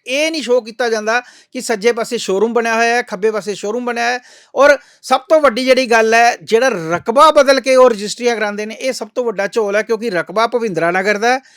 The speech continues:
ਜਿਹੜੀ ਰਜਿਸਟਰੀ ਕਰਾਈ ਜਾਂਦੀ ਹੈ ਬਡੂੰਗਰ ਦੀ ਹੈ। ਸੋ ਜਿਹੜੇ ਸ਼ਹਿਰ ਦੇ ਕਾਫੀ ਰਸੂਖਦਾਰ ਲੋਕ ਇਹਦੇ ਵਿੱਚ ਫਸੇ ਹੋਏ ਹਨ, ਜਾਂ ਕਹਿ ਲਓ ਕਿ ਕਈ ਰਸੂਖਦਾਰ ਲੋਕਾਂ ਨੇ ਇਹੋ ਜਿਹੀ ਇੱਕ, ਅ, ਆਪਣੀ ਦਿਮਾਗ ਦੀ ਉਪਜ ਬਣਾਈ ਹੈ ਕਿ ਰਜਿਸਟਰੀਆਂ ਧੜਾ ਧੜ ਹੋ ਰਹੀਆਂ ਨੇ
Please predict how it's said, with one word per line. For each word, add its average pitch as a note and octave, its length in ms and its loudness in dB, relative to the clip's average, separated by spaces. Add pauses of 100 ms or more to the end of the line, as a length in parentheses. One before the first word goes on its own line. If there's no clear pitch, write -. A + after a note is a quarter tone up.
(180)
ਜਿਹੜੀ C4+ 260 2
ਰਜਿਸਟਰੀ B3+ 340 -4
ਕਰਾਈ A3+ 200 -2
ਜਾਂਦੀ G3 240 -4
ਹੈ A3 40 2
ਬਡੂੰਗਰ F3+ 440 -2
ਦੀ A3 160 -2
ਹੈ। B3 80 0
ਸੋ C#4 280 -2 (360)
ਜਿਹੜੇ B3+ 220 4 (140)
ਸ਼ਹਿਰ A3 360 0
ਦੇ C#4 160 -4
ਕਾਫੀ A3 460 -6
ਰਸੂਖਦਾਰ A#3 520 0
ਲੋਕ A3 220 4
ਇਹਦੇ A3+ 140 0
ਵਿੱਚ G#3+ 200 -8
ਫਸੇ G3 280 -4
ਹੋਏ A3+ 240 4
ਹਨ, A#3 180 -6 (340)
ਜਾਂ A#3+ 160 2
ਕਹਿ B3 240 -2
ਲਓ C4+ 120 4
ਕਿ C4+ 100 -8
ਕਈ C4 280 -2
ਰਸੂਖਦਾਰ B3+ 560 -2
ਲੋਕਾਂ A3+ 400 2
ਨੇ C4 80 -4
ਇਹੋ A#3+ 400 0
ਜਿਹੀ C#4+ 160 -4
ਇੱਕ, C4+ 160 -4
ਅ, - 440 -2
ਆਪਣੀ B3 400 -2
ਦਿਮਾਗ G#3 360 2
ਦੀ B3+ 180 -8
ਉਪਜ B3 300 0
ਬਣਾਈ G#3+ 360 -2
ਹੈ A3+ 60 0
ਕਿ A#3 180 -6
ਰਜਿਸਟਰੀਆਂ G#3+ 500 -8
ਧੜਾ G#3+ 280 -2
ਧੜ A3+ 180 -2
ਹੋ E3+ 260 0
ਰਹੀਆਂ B3 220 0
ਨੇ B3+ 180 -4